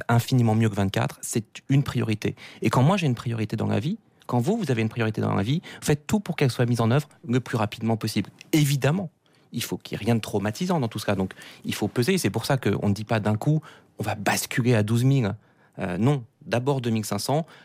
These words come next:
partout là où on en a le plus besoin, c'est-à-dire en rep plus. J'ajoute que, quand on commence à regarder la littérature scientifique, c'est-à-dire celle qui a été évaluée soigneusement, on se rend compte que c'est une mesure qui a d'ailleurs été écon-, é-, é-, évaluée par un économiste français qui s'appelle Thomas Piketty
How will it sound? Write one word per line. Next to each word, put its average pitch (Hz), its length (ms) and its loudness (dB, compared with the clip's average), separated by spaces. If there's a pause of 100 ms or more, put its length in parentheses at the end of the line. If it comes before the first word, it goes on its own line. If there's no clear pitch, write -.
(180)
partout 151 360 -2
là 131 60 2
où - 20 2
on 120 60 2
en 113 40 2
a 104 120 2
le 101 100 -2
plus 123 220 -4
besoin, 123 440 2
c'est-à-dire 117 540 -2
en 110 40 0
rep 107 160 -4
plus. - 280 -6 (240)
J'ajoute 151 400 0
que, - 160 0 (340)
quand 120 200 0
on 117 40 -2
commence 160 320 0
à 123 40 0
regarder 117 580 2
la 98 100 -2
littérature 117 600 -2 (120)
scientifique, - 800 -4 (360)
c'est-à-dire 110 180 0
celle 143 180 2
qui - 160 -2
a 107 40 4
été 120 300 0 (200)
évaluée 113 580 0
soigneusement, 117 680 0 (360)
on 127 120 2
se 147 140 0
rend 143 140 2
compte 127 240 0
que 107 100 -4
c'est - 260 -2
une 151 100 4
mesure 139 340 2 (180)
qui - 80 -4
a - 20 0
d'ailleurs 147 180 2
été 156 140 -2
écon-, 123 280 0
é-, 117 60 2
é-, 113 260 0
évaluée 117 240 2
par - 160 -4
un 117 80 2
économiste 113 400 2
français - 260 -4
qui - 60 -12
s'appelle 95 220 -4
Thomas 160 200 0
Piketty - 480 -6